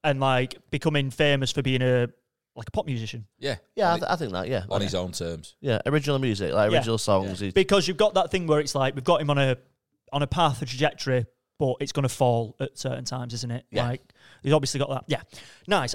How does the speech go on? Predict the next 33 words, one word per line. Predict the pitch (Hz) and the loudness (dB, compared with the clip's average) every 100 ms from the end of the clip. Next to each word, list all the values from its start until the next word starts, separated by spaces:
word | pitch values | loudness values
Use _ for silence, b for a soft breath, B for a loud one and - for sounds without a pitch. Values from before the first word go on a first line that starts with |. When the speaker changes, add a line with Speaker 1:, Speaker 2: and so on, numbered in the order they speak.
| - | 2
Speaker 1:
I | 208 | 6
reckon | 185 - 151 147 - | 6 4 2 2 0
we | 143 147 | 0 2
get | 151 | 2
our | 139 | 2
first | 151 135 - | 2 0 0
prompt, | 135 135 | -2 -2
which | 156 165 | -4 0
I'm | 165 | 2
gonna | 151 135 | 0 0
pick. | 208 202 - | -2 -2 -6
It's | 151 | -4
in | |
the | 139 | -2
green | 139 135 | -2 -2
pot. | - 202 - _ _ | 2 2 2 _ _
Speaker 2:
It's | - | -12
gonna | 85 | -10
start | 80 - 80 | -10 -10 -10
the | - | -10
story. | 78 76 76 | -8 -10 -4
Speaker 1:
It's | 151 | -2
gonna | 156 135 | 0 2
start | 180 170 | 4 4
the | 147 | 4
story | - 147 127 | 2 4 2
for | 135 123 113 | 0 -2 -4
us. | - _ b b b b - | -8 _ b b b b -4
So, | - 196 123 104 - _ _ _ - _ _ _ _ - | 4 6 6 0 -12 _ _ _ -20 _ _ _ _ -4
it | 180 | -2
is | 170 147 | -2 -2
gonna | 160 147 | -4 -2
be | 135 117 | -4 -6